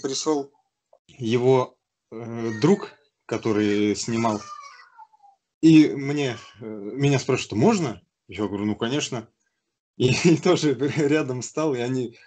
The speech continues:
оба там, ну, в одну сторону, видимо, какая-то у них там определенная тоже сторона, а, и молились. Ну, и я смотрю, народу нету, и я тоже несколько поклонов сделал, тоже,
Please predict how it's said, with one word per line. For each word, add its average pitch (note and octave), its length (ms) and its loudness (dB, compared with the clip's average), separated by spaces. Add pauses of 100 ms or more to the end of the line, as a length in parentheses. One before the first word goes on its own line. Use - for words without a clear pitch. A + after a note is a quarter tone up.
(160)
оба A#2 300 2
там, A2 340 -4
ну, C3+ 120 -4
в A2+ 80 -2
одну A#2 200 -4
сторону, D#3+ 560 -2 (480)
видимо, G#2+ 380 0
какая-то G#2+ 440 -2
у G#2 40 -2
них G2+ 160 -8
там G2 220 -8
определенная G2+ 540 2
тоже G2 220 -2
сторона, A2+ 520 0 (760)
а, G2+ 880 -2 (320)
и C3+ 100 10
молились. A2+ 600 4
Ну, C#3+ 140 4
и C3 280 2 (220)
я C#3 160 2
смотрю, D3 400 0
народу B2 360 -2
нету, B2 440 -4 (100)
и A#2+ 60 -10
я C3 120 0
тоже A2 400 -2 (380)
несколько C3+ 400 -2
поклонов B2 460 -2 (100)
сделал, C#3+ 260 0 (120)
тоже, - 1400 -10